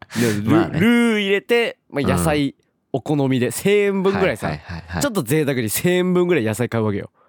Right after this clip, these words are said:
Speaker 1: うん。
Speaker 2: それ全部適当にぶっこんでみ。マジでうめえから。
Speaker 1: まあなんかそうなんだよね。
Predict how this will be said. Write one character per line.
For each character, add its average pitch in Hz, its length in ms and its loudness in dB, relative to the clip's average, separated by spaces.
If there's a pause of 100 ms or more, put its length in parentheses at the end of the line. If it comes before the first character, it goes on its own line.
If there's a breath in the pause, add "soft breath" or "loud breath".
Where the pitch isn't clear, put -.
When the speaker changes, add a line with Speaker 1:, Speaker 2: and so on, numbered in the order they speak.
(120)
Speaker 1:
う 170 80 -2
ん。 165 420 -2 (120)
Speaker 2:
そ 220 80 0
れ 147 80 0
全 240 160 0
部 156 80 0
適 - 160 -6
当 131 60 0
に 120 60 2
ぶ 95 120 -6
っ - 40 -6
こ 123 120 -2
ん - 20 -2
で 95 60 -6
み。 85 140 -10
マ 123 200 0
ジ 139 100 -2
で 104 80 -2
う 90 60 -6
め 98 100 -6
え - 20 -12
か - 180 -4
ら。 117 100 -2 (140)
Speaker 1:
ま 95 140 -2
あ - 20 0
な 85 60 -4
ん - 20 -10
か 90 80 -10
そ - 220 -2
う 330 40 0
な 330 80 0
ん 107 140 2
だ 85 80 0
よ 80 80 0
ね。 85 240 -2